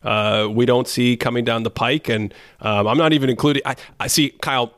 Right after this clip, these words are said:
my hot take, I got, are we over the hour mark? This is when I can start letting them fly. My hot take is, uh,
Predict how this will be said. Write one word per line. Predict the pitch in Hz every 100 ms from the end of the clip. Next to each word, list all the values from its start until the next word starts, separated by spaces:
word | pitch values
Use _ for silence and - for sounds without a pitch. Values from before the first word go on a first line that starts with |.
| _
my | 117 135 160
hot | 135 117 -
take, | 117 98
I |
got, | 101 107
are | 117
we | 139
over | 175 160
the | 139
hour | 127 139
mark? | 131 131 -
This | 120
is | 113
when | 110
I | 101
can | 110 98
start | - 104 104
letting | 104 101
them |
fly. | 92 101 98 - - -
My | 147 165
hot | 170 139
take | 135 120
is, | 107
uh, | - 104 98